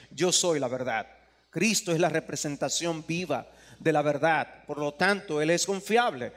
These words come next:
Él es la ratificación, la validación, la confirmación de todo mensaje que viene del cielo.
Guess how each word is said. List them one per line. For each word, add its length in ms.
Él 220
es 320
la 160
ratificación, 1000
la 120
validación, 760
la 160
confirmación 880
de 80
todo 340
mensaje 520
que 120
viene 420
del 180
cielo. 460